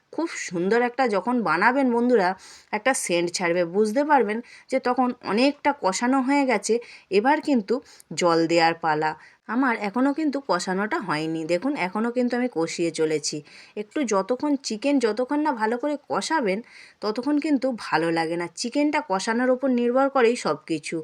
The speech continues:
এখানে এবার পরিমাণ মতো আমি জল দিয়ে দেবো, জল কিন্তু আমি খুব বেশি পরিমাণ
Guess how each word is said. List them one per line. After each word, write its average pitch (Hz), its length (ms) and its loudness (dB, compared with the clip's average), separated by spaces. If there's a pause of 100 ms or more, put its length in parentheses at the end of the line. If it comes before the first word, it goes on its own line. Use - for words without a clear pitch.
(440)
এখানে 269 340 0
এবার 269 220 2
পরিমাণ 202 340 2 (100)
মতো 269 240 -2
আমি 240 100 -2 (120)
জল 156 240 2
দিয়ে 165 180 2
দেবো, 170 160 -2 (120)
জল 208 220 0
কিন্তু 285 280 0
আমি 254 180 0
খুব 285 260 -8
বেশি 196 240 0
পরিমাণ 185 380 -2